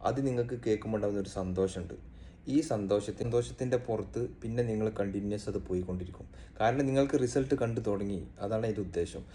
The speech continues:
പക്ഷേ ആ ഒരു മൂന്ന് മാസം നിങ്ങൾ എന്ത് ത്യാഗം ചെയ്തിട്ടാണെങ്കിലും കണ്ടിന്യൂസ് ജിമ്മിന് പോവുക, നല്ലോണം വർക്കൗട്ട് ചെയ്യുക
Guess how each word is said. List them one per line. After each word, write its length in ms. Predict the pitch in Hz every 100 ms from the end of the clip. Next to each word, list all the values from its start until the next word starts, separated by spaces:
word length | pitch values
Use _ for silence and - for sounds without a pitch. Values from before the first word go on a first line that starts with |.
| - -
പക്ഷേ 160 | - 123
ആ 180 | - 127
ഒരു 200 | 151 143
മൂന്ന് 380 | 117 107 123 117
മാസം 580 | 98 98 98 - 117 - - -
നിങ്ങൾ 560 | 95 92 92 95 98 - - - - -
എന്ത് 400 | 101 113 127 151 - -
ത്യാഗം 340 | 113 104 101 113
ചെയ്തിട്ടാണെങ്കിലും 920 | 104 98 101 98 95 95 120 - - - - -
കണ്ടിന്യൂസ് 440 | 98 98 104 107 113
ജിമ്മിന് 400 | 98 95 101 104 -
പോവുക, 420 | 95 98 117 - - - - - -
നല്ലോണം 300 | 98 104 110
വർക്കൗട്ട് 460 | 104 95 104 101 117
ചെയ്യുക 360 | 98 92 110